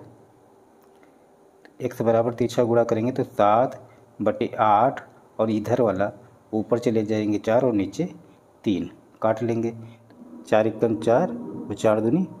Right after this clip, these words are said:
आठ काट दिए, तो ये हमारा हो गया सात बटा छः। अब ये कह रहे हैं कि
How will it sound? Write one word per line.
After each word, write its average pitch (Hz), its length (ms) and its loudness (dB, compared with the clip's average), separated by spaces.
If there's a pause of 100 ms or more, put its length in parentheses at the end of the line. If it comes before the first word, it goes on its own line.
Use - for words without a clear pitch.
(280)
आठ 110 220 2
काट 117 260 2
दिए, 135 200 0
तो - 840 -16
ये 113 180 4
हमारा 104 260 2
हो 95 160 -2
गया 117 200 0 (500)
सात 104 720 2 (580)
बटा 101 340 2 (960)
छः। 90 280 -4 (540)
अब 127 160 0
ये 135 80 4
कह 127 180 4
रहे 123 100 0
हैं - 100 -4
कि 196 200 -2